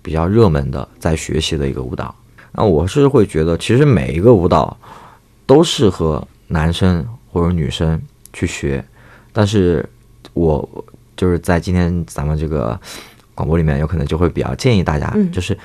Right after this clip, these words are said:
Speaker 1: 你看完所有的东西之后，你第一眼你最喜欢哪一个，
Speaker 2: 就要
Speaker 1: 我觉得你就去学哪一个。
Speaker 2: 去学哪个。嗯。
Speaker 1: 因为我跟我学生也这么讲，你做任何事儿，只有你感兴趣，你才会去慢慢，慢慢钻研它。
Speaker 2: 钻研下去。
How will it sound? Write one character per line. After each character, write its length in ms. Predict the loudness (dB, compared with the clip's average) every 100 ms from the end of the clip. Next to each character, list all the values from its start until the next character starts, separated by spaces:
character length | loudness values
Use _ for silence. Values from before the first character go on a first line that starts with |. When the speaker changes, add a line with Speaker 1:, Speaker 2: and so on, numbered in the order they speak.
| -12
Speaker 1:
你 120 | -4 -4
看 240 | 2 4
完 180 | 4 2
所 220 | 0 0
有 60 | 2
的 100 | 0
东 120 | 0
西 80 | 0
之 140 | -2
后， 240 | 0 -2 -4 -20 -6
你 140 | -4
第 280 | -2 2 4
一 20 |
眼 200 | 6 4 -2 -6
你 140 | -6
最 180 | 0 0
喜 160 | 0 -6
欢 160 | -8
哪 60 | -8
一 100 | -10
个， 160 | -12 -14 _ _ _ -6
Speaker 2:
就 120 | -2
要 60 | 0
Speaker 1:
我 40 |
觉 60 | 2
得 140 | 0 -4
你 60 | -2
就 120 | 0
去 120 | 0
学 200 | -4 -2
哪 100 | -4
一 120 | -4 -8
个。 100 | -12
Speaker 2:
去 0 |
学 0 |
哪 20 |
个。 60 | -14 -6
嗯。 180 | -4 -4 -2
Speaker 1:
因 140 | 2
为 120 | 2 -2 _ -2
我 100 | 2
跟 100 | 2
我 60 | 2
学 160 | 2
生 100 | 2
也 120 | 2
这 100 | 2
么 80 | -2
讲， 220 | -2 -6 -10 -20 -20 -6
你 120 | -4
做 160 | 2 4
任 120 | 6
何 120 | 4
事 140 | 2 -2
儿， 120 | -4 -12 -20 -20 0
只 100 | 2
有 140 | 4
你 280 | 4 0 -4 -16 _ _ _ _ _ -8
感 200 | -6 -4
兴 260 | 0 0
趣， 260 | 0 -8 -14 _ _ _ _
你 140 | -4 -4
才 280 | -4 -6
会 180 | 0 0
去 240 | 0 -6 -8 -12 _ _ _ _ 0
慢 180 | 4
慢， 140 | 4 4
慢 160 | 2
慢 220 | 2 0 -2
钻 220 | 2 4 6
研 100 | 4
它。 60 |
Speaker 2:
钻 20 |
研 100 | 2
下 240 | 0 -4 -6
去。 240 | -12 -20